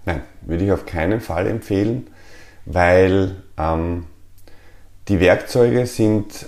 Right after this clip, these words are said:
äh, sehr spezifisch, die kennt man, also wenn man die jetzt nur so in die Hand bekommt, dann kann man das nicht machen. Dann wird man den Ablauf nicht so machen, wie er sein soll, dann wird möglicherweise ein Werkzeug, äh, fehlverwendet.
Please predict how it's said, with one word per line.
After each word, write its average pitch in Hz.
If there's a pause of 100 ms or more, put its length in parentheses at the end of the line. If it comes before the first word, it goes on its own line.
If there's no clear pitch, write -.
äh, 87
sehr 104
spezifisch, -
die 95
kennt 104
man, 101
also 90
wenn 98
man 101
die 104
jetzt 101
nur 107
so 101
in 104
die 98
Hand 90
bekommt, 101
dann 92
kann 90
man 95
das 87
nicht 87
machen. -
Dann 85 (380)
wird 107
man 107
den 98
Ablauf 107
nicht 110
so 107
machen, 98
wie 98
er 90
sein 92
soll, 113
dann 98
wird 101
möglicherweise 92 (400)
ein 90
Werkzeug, 95
äh, 87 (320)
fehlverwendet. 110